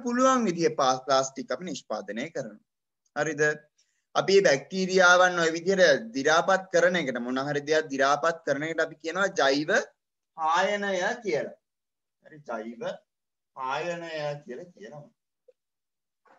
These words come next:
හරි, ජෛව හායනය කියලා කියනවා. ඔන්න ඔය විදිහට අපි පරිසර සංරක්ෂණය සඳහා, හරි, අ, ශුද්‍ර ජීවීන් පාවිච්චි කරන ඔන්න ඔය කියන ආකාර හතරෙන් මොනවද? ආකාර හතර. පළවෙනි එක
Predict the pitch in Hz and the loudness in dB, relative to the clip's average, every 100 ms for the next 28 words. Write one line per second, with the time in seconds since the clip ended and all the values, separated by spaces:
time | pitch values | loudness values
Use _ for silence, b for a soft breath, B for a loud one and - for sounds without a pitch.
0 | _ _ _ _ 131 135 113 113 110 139 | _ _ _ _ -20 -20 -12 -10 -10 -10
1 | 156 120 120 120 113 107 104 104 101 175 | -6 -4 -2 -2 -6 -8 -10 -10 -10 -6
2 | 196 143 101 _ _ _ _ _ _ _ | -4 -4 -6 _ _ _ _ _ _ _
3 | _ _ _ 139 160 196 196 156 185 190 | _ _ _ -6 0 2 0 -2 4 4
4 | 131 110 127 - _ _ _ _ - 135 | 4 0 -2 -6 _ _ _ _ -8 -6
5 | 127 247 214 156 165 175 214 240 240 190 | -4 -2 2 2 2 0 2 2 2 2
6 | 196 226 226 233 226 220 220 196 160 151 | 2 2 2 0 -2 -2 -4 -4 -4 -4
7 | 110 101 175 - _ _ _ 156 190 196 | -6 -2 -2 -4 _ _ _ -6 -6 -8
8 | _ _ B B _ _ _ _ _ - | _ _ B B _ _ _ _ _ -10
9 | 117 120 120 - - 160 170 165 156 151 | -6 -2 -4 -4 -8 -6 -2 -2 -2 -6
10 | 156 147 147 135 127 175 190 160 156 156 | -6 -2 2 2 0 -4 -4 0 -2 -2
11 | 185 220 147 147 151 151 214 175 139 135 | -4 -2 0 0 2 2 2 0 -2 -2
12 | 151 170 156 156 165 160 190 165 143 151 | -2 2 2 2 -4 -8 -4 0 2 2
13 | 151 123 | 0 -4